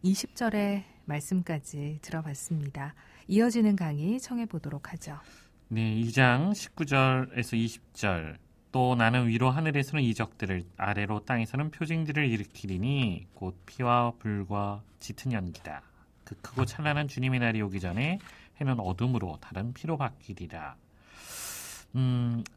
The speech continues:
Speaker 2: 예언자 요엘은 이렇게 우주적 대변화를 마지막 날, 즉 야훼의 날이죠. 하느님의 날, 마지막 날에 성령이 부어짐에 동반할 것이라고 예언하고 있는데요. 루카, 즉 베드로,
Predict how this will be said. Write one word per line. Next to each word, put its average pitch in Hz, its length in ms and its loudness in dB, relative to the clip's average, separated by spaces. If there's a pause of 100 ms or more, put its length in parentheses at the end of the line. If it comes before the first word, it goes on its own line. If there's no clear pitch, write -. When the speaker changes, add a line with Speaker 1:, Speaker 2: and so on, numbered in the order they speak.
(120)
Speaker 2:
예언자 139 380 6
요엘은 131 460 6
이렇게 120 440 -2
우주적 120 440 0
대변화를 113 920 0
마지막 113 520 0
날, 82 200 -2
즉 87 200 -10
야훼의 113 400 4
날이죠. 110 640 -2
하느님의 110 380 -2
날, 90 280 -2
마지막 101 400 0
날에 98 240 0
성령이 156 460 0
부어짐에 113 400 0
동반할 131 520 2
것이라고 113 460 -2
예언하고 98 400 -2
있는데요. 80 640 -6 (920)
루카, 104 440 -4
즉 - 200 -10 (140)
베드로, 117 680 2